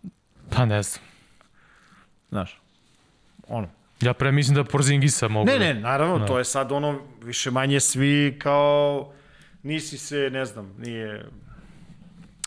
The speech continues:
Speaker 2: nije pokazao da je to što jeste i tako dalje. Nego mene zanima, baš zanima koliki će biti taj, taj zaokret, znaš, on ne, apsolutno nikakve logike nema u tome, ali ne bi bilo prvi put da se neke, ovaj, stvari,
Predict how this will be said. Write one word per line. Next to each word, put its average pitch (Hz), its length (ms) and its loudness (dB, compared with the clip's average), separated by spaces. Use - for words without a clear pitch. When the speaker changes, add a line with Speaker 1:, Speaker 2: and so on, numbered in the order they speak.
Speaker 2:
nije 143 180 2
pokazao 127 480 -2
da 110 80 -6
je 107 100 -6
to 117 140 -8
što - 180 -12
jeste 123 320 -10
i 113 40 -12
tako 120 240 -12
dalje. 110 160 -12
Nego 127 120 0
mene 202 160 6
zanima, 214 300 4
baš 190 180 2
zanima 196 260 4
koliki 185 260 0
će - 120 0
biti 143 240 0
taj, 139 300 2
taj 127 280 -2
zaokret, 120 440 -4
znaš, 113 300 -6
on 135 220 2
ne, 170 280 2
apsolutno 165 1000 0
nikakve 139 600 0
logike 131 420 0
nema 123 200 0
u 113 40 -4
tome, 139 220 2
ali 139 80 4
ne 143 100 2
bi 131 100 -4
bilo 131 220 -2
prvi 127 260 2
put 123 180 -2
da 113 100 -2
se - 180 -8
neke, 123 340 -4
ovaj, 123 320 -8
stvari, 117 400 -4